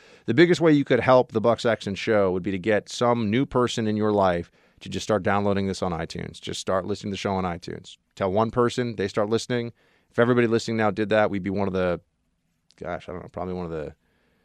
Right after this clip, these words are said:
top, uh, certainly in the top twenty or thirty podcasts for politics out there. So please get people to, uh, listen to the Buck Sexton Show and tell them about it.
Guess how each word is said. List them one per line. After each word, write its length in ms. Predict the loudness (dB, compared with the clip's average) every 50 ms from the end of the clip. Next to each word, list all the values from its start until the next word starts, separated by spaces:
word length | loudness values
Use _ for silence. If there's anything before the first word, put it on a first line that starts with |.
| _ _ _ _ _ _ _ _
top, 320 | -2 0 0 0 0 _ -4 -4
uh, 460 | -2 0 0 2 2 0 0 -2 -4 -6 -12 _ _ _ _ _ _ _ _ _ -10
certainly 260 | -6 -4 -4 -4 -4
in 60 | -6
the 80 | -6 -6
top 320 | -2 0 0 0 0 -2
twenty 280 | -4 -4 -2 -2 0 -2
or 80 | -4
thirty 300 | -4 -2 -2 0 0 -2
podcasts 800 | -2 0 0 0 0 0 -2 -2 -2 -2 -2 -4 -8 -14 -18 -20 -20
for 540 | -16 -12 -10 -8 -6 -6 -6 -8 -10 -12 _ _ _ _ _ _ _ _ _ _ _ _ _ _ _ _ 0
politics 560 | 6 6 8 6 6 4 0 -6 -4 -2 0
out 220 | 0 0 0 0
there. 200 | -4 -8 -8 -8 -6
So 340 | -2 2 2 2 2 0 _ 0
please 560 | 4 6 8 8 6 4 0 -8 -14 -14 -18 _ _ _ _ _ _ _ _ _ _ _ _ _ _ 2
get 240 | 4 4 4 2
people 520 | 0 0 0 0 2 2 2 2 2 0 -4 _ _ _ _ _ _ _ _ _ _
to, 420 | -6 -2 0 2 2 4 4 4 4
uh, 200 | 4 2 0 0
listen 260 | 0 -2 -2 -2 -4 -4
to 40 |
the 80 | -4 -2
Buck 180 | -2 -2 -2 0
Sexton 340 | -2 -4 -4 -4 -8 -12
Show 460 | -10 -6 -4 -2 -2 0 0 -2 -4 -6
and 220 | -8 -8 -8 -6
tell 160 | -2 -2 -2 0
them 120 | -2 -4
about 240 | -6 -6 -8 -8 -8
it. 80 | -10